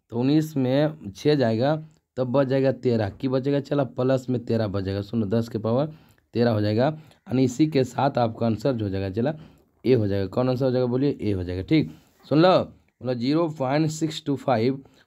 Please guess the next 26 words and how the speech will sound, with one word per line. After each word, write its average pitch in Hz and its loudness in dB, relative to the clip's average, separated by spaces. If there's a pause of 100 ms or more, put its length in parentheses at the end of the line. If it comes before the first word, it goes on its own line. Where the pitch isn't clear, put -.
(120)
गुने 139 0
दस 151 4
के 143 -2
पावर 123 0 (400)
तेरह 131 2
आपका 117 0 (180)
आंसर 117 -2
आ 101 -2
जाएगा, 98 -4
ठीक। 156 -2
कहीं 131 0
कोई 131 0
समस्या 135 0
है? 104 -2 (400)
नहीं 131 2
समस्या 143 0
होना 139 2
चाहिए, 143 0 (320)
अगर 123 4
रहते 123 2
भी 135 2
तभी 131 2
दीपावली 123 2
तक 123 0
बर्दाश्त 104 -2
कीजिएगा। 87 -14